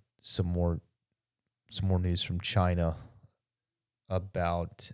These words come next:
um, what's really going on over there and how their tentacles, the, their technocratic tentacles are really, truly spreading throughout the world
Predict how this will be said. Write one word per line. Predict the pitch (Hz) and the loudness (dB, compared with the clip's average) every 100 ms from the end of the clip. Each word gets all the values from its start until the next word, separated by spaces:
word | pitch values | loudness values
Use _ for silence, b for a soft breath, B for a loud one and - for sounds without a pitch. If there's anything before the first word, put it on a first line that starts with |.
| - | -10
um, | 87 85 80 80 80 _ _ _ _ _ _ _ _ _ _ | -8 -6 -6 -10 -14 _ _ _ _ _ _ _ _ _ _
what's | 98 90 - | -2 -2 -2
really | 92 92 98 101 98 | -4 4 8 8 6
going | 92 92 87 90 | 4 0 0 -2
on | 90 90 | 0 0
over | 87 87 | 0 -2
there | 85 82 82 80 b b b b b b - | -2 -2 -4 -6 b b b b b b -4
and | 92 | -2
how | 95 98 92 87 85 80 _ _ _ _ _ _ _ _ - | 0 2 4 4 2 -2 _ _ _ _ _ _ _ _ -16
their | 92 92 87 | -4 0 0
tentacles, | - 95 87 92 85 82 80 - - - - | 2 2 2 0 -2 -2 -6 -8 -10 -16 -10
the, | 98 90 85 85 85 - _ _ _ - | -2 0 0 -2 -6 -12 _ _ _ -4
their | 90 82 80 | -2 -2 -6
technocratic | - - 98 101 95 87 85 - | -8 -4 -4 -2 0 2 0 -4
tentacles | - 87 90 82 82 - - | -2 0 0 -4 -4 -6 -4
are | 82 80 | -4 -2
really, | 87 85 80 | 0 0 0
truly | 76 - 95 87 80 82 - b b b b b | -4 0 2 2 0 -4 -12 b b b b b
spreading | - - - - 104 92 90 87 | -6 -2 -2 4 8 8 6 2
throughout | 92 87 80 85 - | 0 2 4 2 4
the | 87 | 2
world | 80 85 90 95 95 87 85 85 - | 2 2 6 8 8 6 2 -4 -12